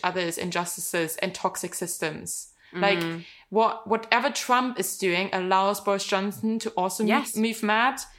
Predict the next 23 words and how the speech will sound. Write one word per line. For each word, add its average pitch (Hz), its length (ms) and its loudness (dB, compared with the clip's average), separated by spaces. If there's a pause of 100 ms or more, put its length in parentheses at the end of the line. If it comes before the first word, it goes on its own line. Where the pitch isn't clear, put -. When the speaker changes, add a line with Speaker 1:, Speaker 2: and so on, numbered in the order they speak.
(160)
Speaker 1:
and 190 200 4
the 190 60 0
sa- 202 180 4
Speaker 2:
Mm. 190 160 0
Speaker 1:
the 175 100 4
other 196 160 4
way 196 140 2
around. 185 440 2
And, 202 120 2
like, 180 220 0 (340)
I 202 60 4
guess 240 280 0 (140)
why 208 400 4 (100)
we 208 100 2
are 202 80 4
also 202 300 2
looking 214 380 0
at 220 80 -2
the 202 80 0
U 185 100 0
S 202 220 4
is, 202 100 -6
like, 175 220 0